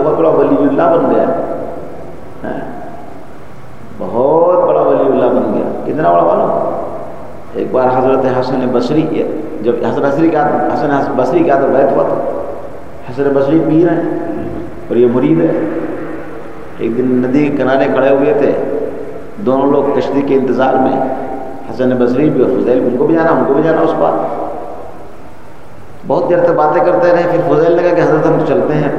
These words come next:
کہا، "ارے کشتی نہیں ہے، کیسے چلتے ہو؟" کہا، "ہم تو جو روز ایسے جاتے ہیں۔" چنانچہ کشت پانی کے اوپر نکل گئے، تیرتے ہوئے نہیں،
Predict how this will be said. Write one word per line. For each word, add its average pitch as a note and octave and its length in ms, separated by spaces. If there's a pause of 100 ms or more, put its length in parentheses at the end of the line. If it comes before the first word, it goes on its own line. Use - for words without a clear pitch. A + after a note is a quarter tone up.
(880)
کہا، G#2+ 100
"ارے B2+ 140 (260)
کشتی - 220
نہیں E3 160
ہے، E3+ 60
کیسے E3+ 200
چلتے F3 220
ہو؟" - 100
کہا، E3+ 160
"ہم E3 140
تو D3+ 60
جو D3+ 60
روز C#3 220
ایسے B2 200
جاتے - 200
ہیں۔" - 200 (880)
چنانچہ C3 480
کشت C3 280
پانی D3+ 360
کے C#3+ 100
اوپر C#3 260 (960)
نکل B2+ 300
گئے، - 140 (1080)
تیرتے G3 400
ہوئے E3+ 100
نہیں، - 360